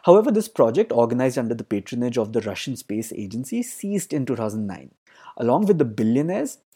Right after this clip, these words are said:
Russians too are now planning to get back on track on starting commercial flights to the International Space Station. One of these companies is Axiom,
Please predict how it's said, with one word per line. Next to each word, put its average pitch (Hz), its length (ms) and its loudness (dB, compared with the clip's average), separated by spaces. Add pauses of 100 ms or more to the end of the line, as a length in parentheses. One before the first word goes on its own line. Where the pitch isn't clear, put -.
(260)
Russians 170 460 -2
too 185 200 2
are 170 60 4
now 135 200 2
planning 127 360 -4
to 165 80 -2
get 113 220 -2
back 104 240 -6
on 123 140 -2
track 113 280 -8
on 139 100 -6
starting 117 440 -6
commercial 104 400 -6
flights - 500 -8
to 156 160 -6
the 208 180 -2
International 110 600 -6
Space - 300 -8
Station. - 480 -10 (440)
One 165 220 4
of 214 160 2
these 185 160 0
companies 180 460 -2
is 165 160 -4
Axiom, 107 500 -4